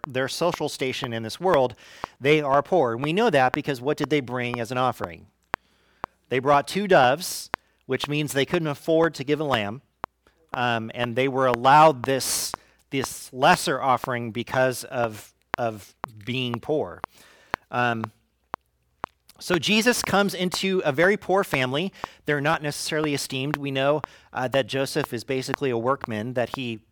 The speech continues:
you know, is, works in carpentry. Um, but this family,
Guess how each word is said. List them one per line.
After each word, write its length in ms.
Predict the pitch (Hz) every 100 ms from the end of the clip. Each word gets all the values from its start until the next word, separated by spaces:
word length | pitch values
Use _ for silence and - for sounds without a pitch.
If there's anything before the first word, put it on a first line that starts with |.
| -
you 60 | 123
know, 220 | 117 107
is, 180 | 110 123 117
works 300 | 127 143 147
in 80 | 131
carpentry. 640 | 139 131 120 - 110 110 - - - - - 143
Um, 320 | 147 147 131 - 131
but 640 | 107 247 247 165 - - _ - -
this 420 | 135 185 208 -
family, 800 | - 220 247 247 190 139 131